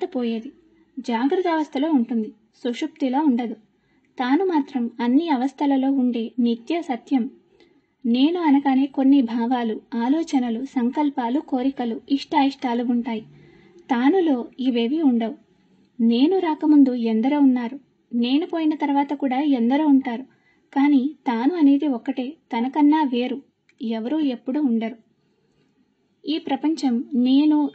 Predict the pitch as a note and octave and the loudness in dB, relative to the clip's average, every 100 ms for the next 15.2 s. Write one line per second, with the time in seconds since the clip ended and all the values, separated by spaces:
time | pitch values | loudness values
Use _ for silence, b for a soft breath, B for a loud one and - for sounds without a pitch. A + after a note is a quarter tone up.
0 | _ - A#3 B3 A#3+ C4+ _ _ _ _ | _ -4 -2 0 -2 -4 _ _ _ _
1 | _ B3 C4+ A#3 B3+ C#4+ D#4+ D#4 C4+ A#3+ | _ 0 4 4 2 0 0 4 2 2
2 | C#4+ C4+ A#3+ B3+ C4+ B3+ A#3 C4+ A#3 A#3 | 2 2 2 -4 -6 -4 -2 0 0 -2
3 | D4+ D4 A3 A3 B3 - _ _ _ _ | -4 -4 -6 -6 -8 -12 _ _ _ _
4 | _ _ _ _ _ _ _ A3 B3 B3 | _ _ _ _ _ _ _ -4 -2 0
5 | D#4 F4+ E4 D#4 D#4+ D4+ D4+ C4+ - C#4 | 0 0 -2 -4 -2 -4 -4 -6 0 2
6 | C#4 A#3+ C4+ _ A3+ B3+ B3+ B3+ C4+ C4 | 2 0 -8 _ -4 -2 0 0 0 -2
7 | C#4+ - F#4 D4 C4 D4 C#4 C#4 D4 C4 | -4 -4 -4 -2 -2 -4 4 4 4 2
8 | B3 C#4+ C#4 A#3+ A#3+ C#4+ - B3+ A3+ G#3+ | 2 2 2 2 -2 -4 -2 0 0 -2
9 | C#4 - _ _ _ _ _ _ A#3+ C4+ | -8 -16 _ _ _ _ _ _ -4 -4
10 | C#4 B3+ B3+ - A3+ G#3+ E4 E4+ E4 C#4+ | -2 -4 -4 -2 -2 -2 -2 -2 -2 0
11 | B3+ C4+ C#4 C4+ C#4 B3 B3 C#4 D4 C#4+ | 0 0 -2 2 2 2 -6 -2 -2 -2
12 | B3+ C4+ C#4 C#4+ C4 C4 A3+ b b b | 2 2 4 4 4 0 -8 b b b
13 | b b - D4+ G4 F#4 C#4+ C#4 C4+ B3 | b b -6 0 0 0 -2 0 2 2
14 | C#4 A#3+ B3 E4 D#4 B3 B3 C#4+ B3+ A#3+ | 2 2 6 4 4 0 -2 -4 -4 -2
15 | A3 | -4